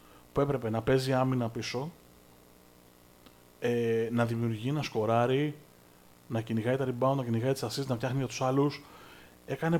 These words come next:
πάρα πολλά πράγματα μέσα στο παρκέ, πράγματα που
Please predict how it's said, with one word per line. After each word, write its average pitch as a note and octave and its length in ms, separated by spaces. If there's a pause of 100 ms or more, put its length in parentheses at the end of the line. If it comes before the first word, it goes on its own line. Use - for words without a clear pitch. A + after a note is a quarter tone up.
πάρα D#3 360
πολλά C#3 400
πράγματα B2 720
μέσα A#2 220
στο - 160
παρκέ, B2 600 (580)
πράγματα D#3 600
που D3 560